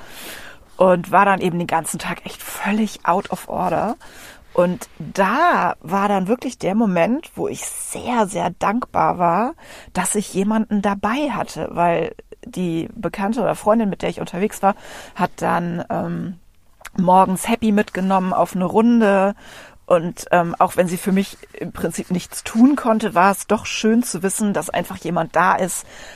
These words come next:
falls ich Hilfe gebraucht hätte. Habe ich jetzt nicht. Ähm, ich war auch mittags dann schon mit Happy wieder unterwegs. Ähm, wurde zwar dann <laughs> gegen Nachmittag noch mal schlimmer, aber ich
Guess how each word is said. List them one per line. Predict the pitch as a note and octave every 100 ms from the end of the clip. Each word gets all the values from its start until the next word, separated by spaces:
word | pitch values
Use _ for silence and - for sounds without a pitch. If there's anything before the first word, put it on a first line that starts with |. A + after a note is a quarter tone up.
| -
falls | - F3+ A3 -
ich | F#3+ - - _ - -
Hilfe | G3 G#3 F3
gebraucht | C#3 - D3+ E3+ -
hätte. | F3+ - D#3+
Habe | - E3+
ich | F#3+
jetzt | F3+ -
nicht. | G3+ A#3 - - - - - -
Ähm, | E3+ E3
ich | -
war | E3+ F#3+
auch | E3+
mittags | F#3 B3+ A3+ G3+ F#3 -
dann | G3 F3+
schon | - F3+
mit | G3 -
Happy | - G3 -
wieder | E3 D#3
unterwegs. | E3 - F3 C4 D#4 - - - - - - - - -
Ähm, | F3 E3+
wurde | F3 G3+ -
zwar | - F3+
dann | F3 F3+ A3+ B3+
<laughs> | -
gegen | - B3 A3
Nachmittag | A3 - A#3 A#3 - -
noch | E3 G#3
mal | F#3+
schlimmer, | - - G3+ G3+ G3 - - - - - -
aber | D#3 F#3 F3+ F3 E3+
ich | -